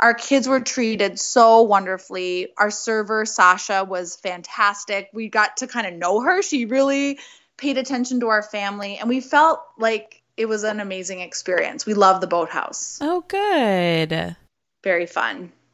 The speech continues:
Speaker 1: So that was kind of our last hurrah before we went out to the airport.
Speaker 2: Oh, okay. And your, so your, uh, flight home, any surprises there? Or was it pretty, pretty easy flight home?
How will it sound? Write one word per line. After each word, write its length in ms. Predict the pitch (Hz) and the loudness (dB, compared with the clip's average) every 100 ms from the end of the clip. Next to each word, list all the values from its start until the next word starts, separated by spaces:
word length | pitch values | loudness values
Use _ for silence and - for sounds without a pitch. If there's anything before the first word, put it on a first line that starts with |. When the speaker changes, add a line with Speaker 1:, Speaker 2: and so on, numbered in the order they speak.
| _ _ | _ _
Speaker 1:
So 420 | - - 185 180 | -8 -2 2 4
that 220 | 185 214 | 6 6
was 120 | 294 | 6
kind 180 | - 415 | 2 0
of 80 | 440 | 6
our 120 | 330 | 6
last 400 | 269 269 359 - | 6 4 2 -2
hurrah 400 | - 311 320 453 | -14 -6 0 0
before 320 | 480 359 277 294 | -2 -10 -8 -8
we 100 | 277 | -8
went 280 | 240 240 | -8 -6
out 240 | 294 320 - | -4 -4 -8
to 100 | 320 | -14
the 140 | 320 | -10
airport. 600 | 330 440 - 185 - - _ _ _ _ | -10 -10 -8 -10 -10 -20 _ _ _ _
Speaker 2:
Oh, 260 | 214 208 269 | -8 -4 -4
okay. 420 | 403 330 302 349 466 | -2 0 2 2 0
And 420 | - 226 202 202 | 2 0 0 -6
your, 420 | 208 214 208 208 208 | -2 0 0 0 -2
so 140 | - | -2
your, 380 | 226 214 208 208 _ - | -2 0 -2 -4 _ 0
uh, 240 | 196 190 | 2 2
flight 340 | - 220 220 | 2 0 0
home, 400 | 202 220 196 175 175 | 0 0 0 -2 -4
any 320 | 196 190 190 | -6 -4 -4
surprises 560 | 185 202 190 214 226 233 | -4 -4 0 0 2 -2
there? 240 | 233 233 | 0 0
Or 40 | 220 | 0
was 160 | 196 | 0
it 180 | 185 175 | -2 -6
pretty, 400 | - 190 190 185 | -4 -2 0 -2
pretty 340 | 185 254 233 - | -2 -4 -2 -2
easy 220 | 202 196 | -4 -4
flight 260 | - 180 | -2 -2
home? 340 | 175 160 - | 0 -4 -6